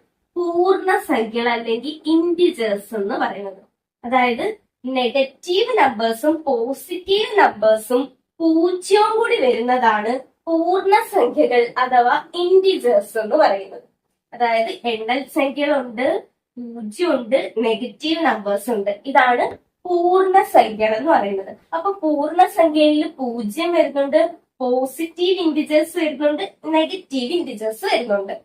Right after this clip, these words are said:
ഇനിയിപ്പോ ഒരു ചോദ്യം ചോദിക്കട്ടെ, പൂജ്യം എന്ന് പറയുന്നത് നെഗറ്റീവ് നമ്പർ ആണോ പോസിറ്റീവ് നമ്പർ ആണോ? ചിലർക്കെങ്കിലും തോന്നാം പൂജ്യം പോസിറ്റീവ് ആവാം അല്ലെങ്കിൽ നെഗറ്റീവ് ആവാണ്. പക്ഷേ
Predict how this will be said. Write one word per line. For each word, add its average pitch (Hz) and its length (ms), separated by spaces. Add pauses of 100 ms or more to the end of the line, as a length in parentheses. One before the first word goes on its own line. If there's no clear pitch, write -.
(720)
ഇനിയിപ്പോ 403 340
ഒരു 370 120
ചോദ്യം 320 360
ചോദിക്കട്ടെ, 269 600 (220)
പൂജ്യം 370 600
എന്ന് 415 120
പറയുന്നത് 277 680 (120)
നെഗറ്റീവ് 330 840
നമ്പർ 320 280
ആണോ 285 580
പോസിറ്റീവ് 330 720
നമ്പർ 220 300
ആണോ? 202 300 (380)
ചിലർക്കെങ്കിലും 392 880
തോന്നാം 311 460
പൂജ്യം 302 640
പോസിറ്റീവ് 294 760
ആവാം 240 540
അല്ലെങ്കിൽ 277 320
നെഗറ്റീവ് 262 640
ആവാണ്. 202 540 (220)
പക്ഷേ 285 320